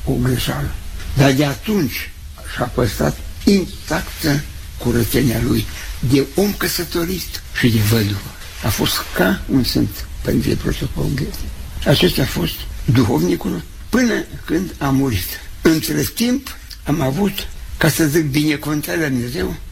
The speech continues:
ca acest, așa cum ne-a, ne-a cerut, m-a rugat Ștefan Ghete să mărturisesc și eu pe el,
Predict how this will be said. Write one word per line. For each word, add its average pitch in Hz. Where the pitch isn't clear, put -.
ca 120
acest, 135
așa 127
cum 175
ne-a, 165
ne-a 147
cerut, 165
m-a 135
rugat 135
Ștefan 143
Ghete 135
să -
mărturisesc 113
și -
eu 180
pe -
el, 170